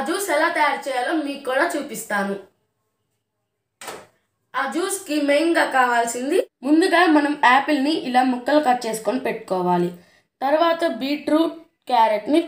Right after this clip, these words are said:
తురుముకొని పెట్టుకోవాలి. ఇక్కడ నేను ఎందుకు తురుముకున్నానంటే తురిమితే జ్యూస్ బాగా వస్తుందని తురుముకున్నాను.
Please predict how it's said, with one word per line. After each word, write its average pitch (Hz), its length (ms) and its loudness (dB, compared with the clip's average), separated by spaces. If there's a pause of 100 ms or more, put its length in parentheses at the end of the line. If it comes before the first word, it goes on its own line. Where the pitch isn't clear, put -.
తురుముకొని 262 500 2
పెట్టుకోవాలి. 185 500 2 (400)
ఇక్కడ 302 260 4
నేను 285 200 0
ఎందుకు 311 260 0
తురుముకున్నానంటే 262 840 0 (140)
తురిమితే 302 400 0 (500)
జ్యూస్ 302 240 -2 (140)
బాగా 240 240 8 (100)
వస్తుందని 220 560 2
తురుముకున్నాను. 185 640 -2